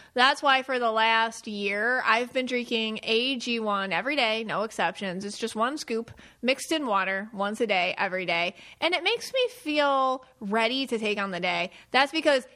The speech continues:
each serving of A G one delivers my daily dose of vitamins, minerals, pre and probiotics,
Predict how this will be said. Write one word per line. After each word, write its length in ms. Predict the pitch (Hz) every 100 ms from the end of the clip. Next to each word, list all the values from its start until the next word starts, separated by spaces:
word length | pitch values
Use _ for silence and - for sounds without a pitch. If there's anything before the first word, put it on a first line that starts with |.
| _
each 240 | 254 254 -
serving 460 | - 220 226 226 196
of 120 | 208
A 220 | - 208
G 180 | 214 208
one 200 | 208 202
delivers 400 | 214 202 196 208
my 260 | 202 196 233
daily 300 | 233 226 214
dose 320 | 208 196 202
of 160 | - 165
vitamins, 540 | 233 262 262 254 247
minerals, 760 | 220 214 214 208 202 202 208 -
pre 500 | - 247 254 262 262
and 340 | 202 185 185
probiotics, 800 | - 214 208 190 170 175 180 190